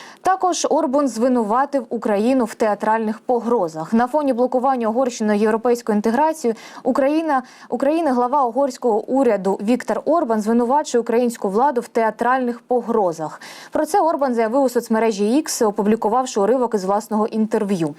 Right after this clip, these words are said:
"Ці часи вимагають спокійного розсуду, а не те-, театральних погроз", написав Орбан у своєму пості.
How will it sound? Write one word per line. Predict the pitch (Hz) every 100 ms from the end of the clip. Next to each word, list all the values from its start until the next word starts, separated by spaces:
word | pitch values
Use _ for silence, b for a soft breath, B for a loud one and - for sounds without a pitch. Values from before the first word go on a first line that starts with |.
| B B B B
"Ці | - 381
часи | 330 254 302
вимагають | 302 233 214 233 233
спокійного | - 208 208 233 220 202
розсуду, | 202 247 247 208 196
а | 208
не | 214 202
те-, | 208 190
театральних | - 226 190 220 220 226 214
погроз", | - 226 220 170 170
написав | 185 208 - 190 -
Орбан | 285 269 269 -
у | 233
своєму | - 196 220 208
пості. | - 240 - - 160